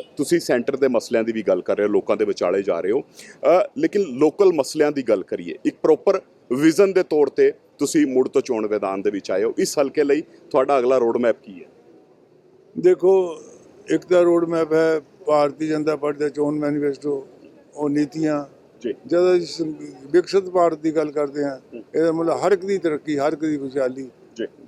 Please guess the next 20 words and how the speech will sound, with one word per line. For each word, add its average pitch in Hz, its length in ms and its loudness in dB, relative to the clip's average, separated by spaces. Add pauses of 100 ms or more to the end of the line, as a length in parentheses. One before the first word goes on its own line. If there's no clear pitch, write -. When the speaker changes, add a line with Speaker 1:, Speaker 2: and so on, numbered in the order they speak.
(180)
Speaker 2:
ਯੁਵਾ 160 420 2
ਦੀ 151 180 0
ਵੀ, 147 260 -2 (600)
ਮਹਿਲਾਵਾਂ 156 560 2
ਦੀ 151 160 0
ਵੀ, 143 280 -2 (460)
ਗਰੀਬ 160 360 2
ਦੀ 151 260 0
ਵੀ 143 240 0 (300)
ਔਰ 139 160 -2
ਕਿਸਾਨ 143 500 -2
ਦੀ। 117 180 -12 (280)
Speaker 1:
ਜੀ। 107 60 -8 (200)
Speaker 2:
ਚਾਰੇ 165 340 4
ਵਰਗਾਂ 156 340 0
ਦੀ 147 100 -6
ਤਰੱਕੀ 139 360 -4
ਦਾ 139 120 0
ਮਤਲਬ 135 340 -2
ਹੈ 139 160 -4